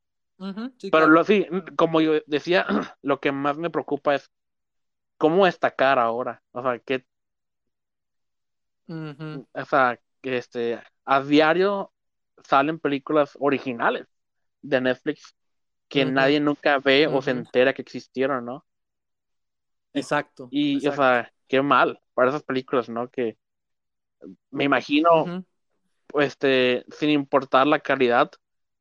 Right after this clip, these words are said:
Speaker 2: alguien se esforzó para hacerlas, ¿no? Y que su trabajo
Speaker 1: Exacto.
Speaker 2: quede en, en, en el olvido, ¿no? O como si nunca
Speaker 1: ¿Qué, qué es
Speaker 2: existiera.
Speaker 1: eso? Que-, queda,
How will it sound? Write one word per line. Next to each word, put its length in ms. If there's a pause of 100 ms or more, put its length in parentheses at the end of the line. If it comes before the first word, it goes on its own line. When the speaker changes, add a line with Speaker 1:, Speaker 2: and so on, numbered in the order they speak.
(600)
Speaker 2:
alguien 480
se 120
esforzó 540
para 200
hacerlas, 560
¿no? 380
Y 160
que 340 (720)
su 140
trabajo 460
Speaker 1:
Exacto. 60
Speaker 2:
quede 420
en, 320
en, 420 (1400)
en 160
el 160
olvido, 560
¿no? 220
O 180
como 280
si 140
nunca 280 (240)
Speaker 1:
¿Qué, 100 (300)
qué 80
es 80
Speaker 2:
existiera. 0
Speaker 1:
eso? 420 (600)
Que-, 200 (100)
queda, 320